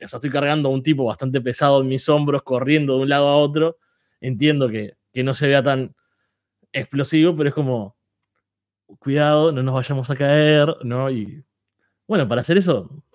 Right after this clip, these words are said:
tal vez no, no lo hagan, ¿no? Hagan <laughs> una Steel Cage, que le haga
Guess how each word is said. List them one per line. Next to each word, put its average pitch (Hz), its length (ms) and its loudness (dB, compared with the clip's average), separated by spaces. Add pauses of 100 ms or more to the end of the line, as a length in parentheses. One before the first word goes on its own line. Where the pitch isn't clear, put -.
tal 113 160 -6
vez 127 280 -4
no, 127 520 -2
no 127 320 0
lo 123 140 2
hagan, 110 340 0
¿no? 170 360 -2
Hagan 120 380 -6
<laughs> - 540 -2
una 160 240 0
Steel 156 280 0
Cage, 208 420 0
que 127 120 -4
le 135 80 2
haga 143 240 0